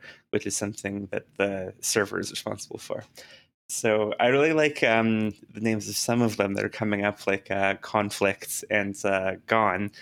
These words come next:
I think that those are probably going to be some of the more, uh, dramatic episodes.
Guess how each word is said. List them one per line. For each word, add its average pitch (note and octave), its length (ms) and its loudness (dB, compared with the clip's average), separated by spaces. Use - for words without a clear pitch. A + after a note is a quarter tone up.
I A#2 40 -8
think G#2+ 140 0
that G2+ 80 -4
those A2 180 2
are G#2+ 80 2
probably G2+ 340 2
going G#2 220 -2
to - 120 -14
be G2+ 140 -8
some G#2 200 -6
of G2+ 200 -12
the - 140 -20
more, G2+ 440 -2
uh, G#2+ 200 -6
dramatic G2+ 400 -4
episodes. - 600 -6